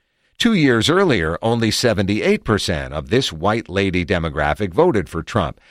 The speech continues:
suggesting that the racist fear-mongering that has animated both Trump's tenure and Kemp's campaign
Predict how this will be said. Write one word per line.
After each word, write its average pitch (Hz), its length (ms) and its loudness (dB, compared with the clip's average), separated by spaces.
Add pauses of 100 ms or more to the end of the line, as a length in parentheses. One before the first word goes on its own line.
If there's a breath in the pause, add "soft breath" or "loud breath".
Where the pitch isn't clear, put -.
(140 soft breath)
suggesting 123 640 0
that 101 180 0
the 107 80 0
racist 120 640 2
fear-mongering 78 1080 0
that 82 180 2
has 87 240 -2
animated 104 720 0
both 95 260 0
Trump's 156 400 -4
tenure 98 480 -2 (180 loud breath)
and 123 380 0
Kemp's 110 320 -2
campaign 107 720 0